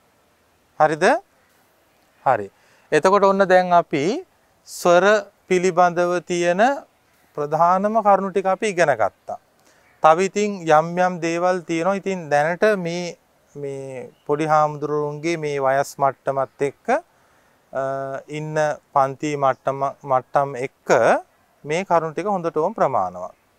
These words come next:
හරිද? ඊළඟට, අ, අද අපි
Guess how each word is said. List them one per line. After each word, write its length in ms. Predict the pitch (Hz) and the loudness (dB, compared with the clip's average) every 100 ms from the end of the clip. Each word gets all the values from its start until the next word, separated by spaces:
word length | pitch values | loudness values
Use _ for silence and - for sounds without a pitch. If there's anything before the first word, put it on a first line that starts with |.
| _ - | _ -4
හරිද? 240 | 151 156 160 285 - _ _ _ _ _ _ _ _ _ _ | 0 0 0 -4 -6 _ _ _ _ _ _ _ _ _ _
ඊළඟට, 520 | 160 208 220 175 131 117 107 220 311 _ _ _ _ _ _ _ _ _ | 0 4 4 4 2 2 4 2 -2 _ _ _ _ _ _ _ _ _
අ, 100 | 147 135 127 123 - - | 2 4 4 0 -4 0
අද 240 | 143 143 | 0 2
අපි 500 | 208 220 151 - 202 | 4 6 4 2 -4